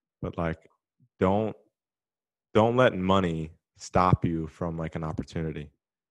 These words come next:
You know, like, when there's an opportunity comes knocking, this team in this country, you know, are interested in you, or they're gonna give you a contract, or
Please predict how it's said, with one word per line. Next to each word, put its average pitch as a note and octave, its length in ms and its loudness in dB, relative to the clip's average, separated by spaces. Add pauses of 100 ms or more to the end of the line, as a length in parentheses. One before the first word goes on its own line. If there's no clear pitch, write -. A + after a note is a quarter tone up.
(380)
You E2+ 60 -6
know, F2 120 -2
like, F2 200 0
when F2+ 100 2
there's G2+ 220 4
an G#2+ 80 0
opportunity G#2 440 2
comes F2+ 240 -4
knocking, F2 460 -4 (640)
this F2+ 160 -6
team F#2 460 -6
in E2+ 140 -10
this F2 160 -6
country, E2 640 -8 (280)
you D#2+ 120 -14
know, D2 280 -16 (920)
are F2 140 0
interested F2 340 -4
in E2+ 140 -4
you, E2+ 220 -2
or E2+ 260 0
they're F2 100 4
gonna G2 140 2
give G2 140 0
you F#2 120 2
a F2+ 40 0
contract, F2+ 600 -8
or F2+ 560 -6